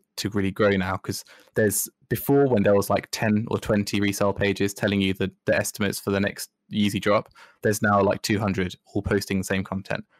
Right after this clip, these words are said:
And how do you really differentiate from that? Um, and now, 'cause it's harder and harder to cop manually, it's, it's,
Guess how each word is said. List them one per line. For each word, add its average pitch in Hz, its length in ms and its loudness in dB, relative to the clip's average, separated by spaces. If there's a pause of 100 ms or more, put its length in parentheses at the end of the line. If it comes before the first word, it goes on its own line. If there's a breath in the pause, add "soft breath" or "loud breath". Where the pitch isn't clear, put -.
(200)
And 110 120 0
how 135 140 4
do 135 100 0
you 131 60 0
really 127 140 2
differentiate 104 600 -2
from 95 140 -6
that? 85 160 -4 (500 soft breath)
Um, 101 480 4 (280)
and 110 220 2 (100)
now, 120 320 2
'cause - 140 -4
it's - 180 -6 (100)
harder 113 320 2
and 98 100 2
harder 113 260 2
to - 180 -8 (120)
cop - 200 0
manually, 107 500 2 (600 loud breath)
it's, - 300 -4
it's, - 180 -4